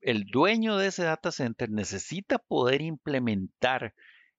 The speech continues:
todo lo relativo con la parte eléctrica, enfriamiento y telecomunicaciones en ese tiempo o pierde el negocio. Ahora bien, el que tiene los cincuenta gabinetes que quiere meter ahí, no los quiere meter en una semana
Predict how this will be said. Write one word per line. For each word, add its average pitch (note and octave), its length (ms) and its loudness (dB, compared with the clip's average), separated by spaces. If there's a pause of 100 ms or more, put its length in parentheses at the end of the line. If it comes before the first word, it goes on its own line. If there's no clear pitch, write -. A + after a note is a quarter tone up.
(140)
todo D3 240 4
lo E3+ 140 2
relativo C3+ 580 0
con G#2 160 -4
la F#2+ 100 -4
parte - 320 -2
eléctrica, A2 520 -2
enfriamiento G2+ 680 -2
y A2 140 -4
telecomunicaciones F#2+ 960 -4
en C3+ 120 -6
ese G2+ 160 -6
tiempo F3 440 -6
o G2 120 -8
pierde G#2+ 440 0
el D3+ 100 -6
negocio. A2 500 -4 (420)
Ahora A#2 160 2
bien, D#3 300 0
el B2 220 -4
que A2 120 -4
tiene C#3 320 -2
los G#3 180 -2
cincuenta G3+ 600 -2
gabinetes G3 520 -4
que - 120 -18
quiere A2+ 200 0
meter D#3+ 280 -2
ahí, D3+ 160 -2
no C#3 120 -4
los D3 140 -6
quiere D#3 180 -2
meter C#3+ 280 -2
en D3+ 100 -4
una D3+ 160 -6
semana C#3+ 460 -6